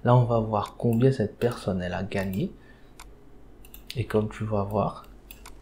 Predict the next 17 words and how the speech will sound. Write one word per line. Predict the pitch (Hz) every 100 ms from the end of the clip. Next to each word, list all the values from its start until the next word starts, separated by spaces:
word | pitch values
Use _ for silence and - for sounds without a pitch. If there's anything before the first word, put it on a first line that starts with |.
| -
combien | - 107 113 135
elle | 110
a | 101
gagné | 104 107 113
cette | 113 -
semaine, | - 98 101 117 185 - - - - - - -
juste | 107 131 -
pour | 107 -
quatre | 139 139
cent | - - 95 101
vingt | 110 98 101 -
tickets, | - 113 - 104 - - -
elle | 107
a | 110
gagné | 110 110 117 135
plus | - 104
de | 104 92